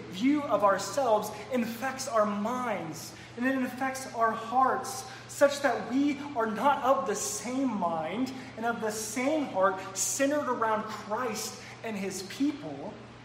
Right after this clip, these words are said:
but we are of different minds and different hearts, each centered around ourselves. Our conceit leads to selfish ambition.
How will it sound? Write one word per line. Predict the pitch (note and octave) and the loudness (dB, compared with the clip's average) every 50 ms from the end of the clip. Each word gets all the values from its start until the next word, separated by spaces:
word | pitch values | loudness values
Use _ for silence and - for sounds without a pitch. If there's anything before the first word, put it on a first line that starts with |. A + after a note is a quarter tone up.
| - - - - - - | -20 -18 -18 -16 -2 2
but | B3 B3+ C#4+ | 2 2 4
we | D4+ D#4+ | 2 2
are | E4+ D#4+ D#4+ D#4 | 4 8 8 8
of | B3 - - - - | 8 8 -2 -6 -4
different | - D4+ E4+ E4+ - F4+ E4 C4+ A#3 F#3+ F#3 | -2 -2 -2 -2 0 0 0 0 0 -2 -6
minds | F3 D#3 C#3+ B2+ B2 - - - - - - - - - C#4 | -6 -6 -6 -8 -10 -12 -12 -14 -14 -16 -16 -18 -16 -6 -2
and | C#4 C4 G3+ G3 - | 0 0 0 -2 -4
different | D4+ F4 F4+ F4 - E4+ B3+ G#3 G3+ - | -2 -2 -2 -2 0 0 -2 -2 -4 -8
hearts, | - F#3 F#3 F#3 F#3 - - - - - | -4 -2 -2 -2 -2 -6 -12 -14 -10 -2
each | C#4+ D4 E4+ E4 - F4 | 0 0 0 0 0 -4
centered | - - - C#4 C#4 C#4 C#4 C#4 C#4 | -4 -6 -4 -2 0 0 0 0 0
around | - G3+ F#3 - G#3 G#3+ A3+ A3 A3 G#3+ | -2 -6 -2 -2 -2 -2 -2 -4 -4 -6
ourselves. | - F#3 F#3+ - - - - - G3+ G3+ F#3 E3 D3+ C#3 B2+ B2 - - - - - - - - - - - - - - - - - - - - - - - - | -8 -8 -8 -8 -10 -12 -10 -8 -6 -4 -4 -4 -6 -8 -10 -12 -14 -14 -16 -16 -16 -18 -20 -20 -20 -20 -20 -20 -20 -20 -20 -20 -18 -18 -18 -18 -18 -18 -12 -4
Our | A3+ A3+ A#3+ B3+ B3+ | 0 2 2 2 2
conceit | B3+ - - G#3 G3 - - - - - B3+ A3+ G3+ - - - - - - - - - - - | -2 -4 -6 -6 -6 -6 -6 -6 -4 -4 -6 -6 -6 -8 -10 -12 -14 -14 -14 -18 -18 -18 -14 -8
leads | F#3+ G#3+ A#3 A3+ G#3+ - - - - | -6 -4 -4 -4 -4 -6 -6 -8 -8
to | G3+ F#3+ | -8 -10
selfish | F#3 - F#3 - - A#3+ A3+ G#3+ G#3+ - G3+ F#3 E3+ - - - - - - - - - G#3+ | -10 -10 -10 -6 -2 0 0 0 -2 -4 -6 -8 -8 -8 -8 -10 -10 -12 -14 -16 -12 -6 -4
ambition. | G#3 G3 F#3 - - G#3+ A3 G#3+ A3 G#3+ A3 G3 E3+ D#3 D3 | -2 -2 -2 -4 -4 -4 -4 -2 -4 -4 -4 -4 -6 -6 -8